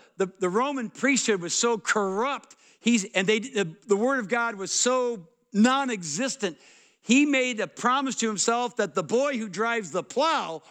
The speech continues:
will know more than the preacher in the pulpit. And he would do it by translating the Bible from Latin, which nobody knew,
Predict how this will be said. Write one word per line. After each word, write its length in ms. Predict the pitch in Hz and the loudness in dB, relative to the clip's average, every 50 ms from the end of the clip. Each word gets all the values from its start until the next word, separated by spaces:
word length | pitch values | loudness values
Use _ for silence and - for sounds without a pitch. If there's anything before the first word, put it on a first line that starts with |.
| - | -8
will 140 | - 185 190 | -4 -4 -2
know 180 | 190 196 196 202 | -2 -2 -2 -4
more 280 | 196 202 214 233 226 | -4 -4 -4 -4 -4
than 160 | 196 190 185 170 | -6 -8 -10 -10
the 80 | 160 | -12
preacher 420 | - - - 226 233 - - 190 180 | -8 -4 -2 -2 -2 -2 -4 -4 -4
in 80 | 165 | -6
the 100 | 160 143 | -8 -10
pulpit. 420 | - - 156 180 170 - - 113 - _ _ _ _ _ _ _ _ _ | -8 -6 -4 -4 -4 -6 -10 -16 -20 _ _ _ _ _ _ _ _ _
And 140 | 143 165 180 | -4 0 0
he 60 | 180 | 0
would 240 | 160 165 147 135 - | 0 -2 -6 0 2
do 240 | 220 302 330 294 | 4 4 4 2
it 120 | 214 196 - - - - _ | 0 -2 -6 -12 -20 -8 _
by 160 | - 175 175 | -2 -2 0
translating 840 | - - - 240 262 285 294 226 - 247 262 262 254 240 233 220 180 - _ _ - | 0 -2 0 2 2 2 2 0 0 0 0 0 0 0 -2 -4 -8 -12 _ _ -6
the 80 | 160 | -6
Bible 480 | 143 - 208 226 247 254 233 196 196 196 | -2 0 0 0 0 0 -2 -4 -8 -8
from 300 | - - 170 165 165 170 | -8 -10 -10 -8 -6 -4
Latin, 400 | 196 233 254 254 247 202 185 170 | -2 -2 -2 -2 -4 -6 -8 -12
which 200 | 160 147 - - | -10 -10 -10 -4
nobody 640 | 165 196 226 294 339 359 349 254 180 151 127 123 123 | 0 2 2 2 2 0 -2 -4 -8 -8 -8 -10 -12
knew, 420 | 117 120 117 117 120 143 175 170 | -12 -10 -8 -8 -6 -8 -10 -12